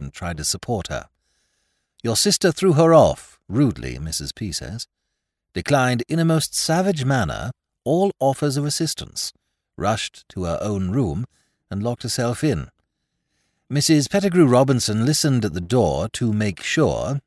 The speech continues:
as she says, that everything was all right, but hearing her moving about and slamming cupboards, she concluded that she would have more chance poking her finger into a pie downstairs,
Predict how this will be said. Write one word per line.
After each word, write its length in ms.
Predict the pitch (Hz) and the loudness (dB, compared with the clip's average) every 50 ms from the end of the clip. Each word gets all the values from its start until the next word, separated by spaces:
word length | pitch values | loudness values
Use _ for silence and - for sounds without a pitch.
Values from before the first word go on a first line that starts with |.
| _ | _
as 100 | - 69 | -16 -14
she 160 | - - - | -12 -10 -8
says, 320 | - - 90 101 151 156 - - _ _ _ _ _ _ _ _ _ - | -8 -6 -4 -4 -4 -4 -6 -8 _ _ _ _ _ _ _ _ _ -12
that 100 | - 71 | -8 -6
everything 360 | 85 92 98 90 - 107 98 | -4 -4 -4 -4 -4 -4 -4
was 120 | 92 85 | -4 -2
all 180 | 85 85 78 76 | -2 -2 -2 -2
right, 380 | 90 113 98 69 67 - - - _ _ _ _ _ _ _ _ _ _ _ _ _ _ - | -2 -2 -2 -4 -6 -8 -12 -14 _ _ _ _ _ _ _ _ _ _ _ _ _ _ -12
but 240 | 95 110 139 139 113 | -2 0 0 0 2
hearing 260 | 117 180 196 190 175 | 4 4 4 6 6
her 140 | 147 143 135 | 6 4 6
moving 300 | 135 151 180 156 151 127 | 6 6 6 6 4 2
about 460 | 107 85 135 131 - 78 78 - - | 2 4 4 6 6 6 4 0 -2
and 120 | 113 101 | -4 -2
slamming 540 | - - - - 117 123 131 123 110 104 101 | -2 -2 0 2 2 2 2 2 2 0 -2
cupboards, 580 | 87 - 113 131 113 85 69 57 64 104 120 - | -2 0 0 0 0 0 -4 -6 -8 -10 -12 -10
she 100 | - 135 | -10 -8
concluded 500 | - - 120 107 - 156 151 107 104 104 | -8 -8 -8 -4 -2 -2 0 0 -2 -2
that 180 | 120 113 - | -4 -6 -6
she 140 | - - - | -8 -8 -6
would 160 | 139 143 143 | -6 -4 -4
have 320 | 135 135 139 139 131 123 - | -4 -2 -2 -4 -4 -4 -4
more 200 | 117 143 160 165 | -2 -2 -2 -2
chance 480 | - - - 76 67 71 104 143 - | -4 -4 -4 -4 -4 -4 -6 -6 -8
poking 400 | - - - 117 123 - - 127 | -8 -8 -6 -6 -6 -6 -4 -4
her 140 | 120 113 113 | -4 -4 -6
finger 340 | 107 - - 156 143 127 131 | -6 -6 -4 -2 -2 0 -2
into 180 | 135 131 123 113 | -2 -2 -2 -4
a 60 | 107 | -4
pie 320 | - - - 127 143 143 | -6 -6 -2 2 2 2
downstairs, 920 | 139 143 135 147 151 139 - - - 180 190 123 - - - - - - - | 4 2 2 2 2 0 -2 -2 -2 0 0 -2 -2 -6 -8 -6 -4 -4 -4